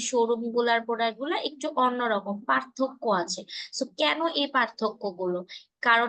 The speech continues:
এই অঞ্চল বা এক একটা জায়গার উপর ক্রেতাদের উপরে রিসার্চ করা হয় যে তাদের ডিমান্ড কেমন, তাদের অর্থটা ব্যয় করার সামর্থ্য কেমন, ঠিক আছে,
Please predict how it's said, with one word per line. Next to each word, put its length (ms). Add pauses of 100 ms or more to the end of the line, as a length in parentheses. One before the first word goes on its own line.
এই 200
অঞ্চল 480
বা 180
এক 160
একটা 240
জায়গার 540
উপর 260
ক্রেতাদের 480
উপরে 240
রিসার্চ 500
করা 320
হয় 220
যে 100
তাদের 360
ডিমান্ড 460 (100)
কেমন, 380 (360)
তাদের 280
অর্থটা 640 (440)
ব্যয় 260
করার 300
সামর্থ্য 600
কেমন, 400 (120)
ঠিক 180
আছে, 220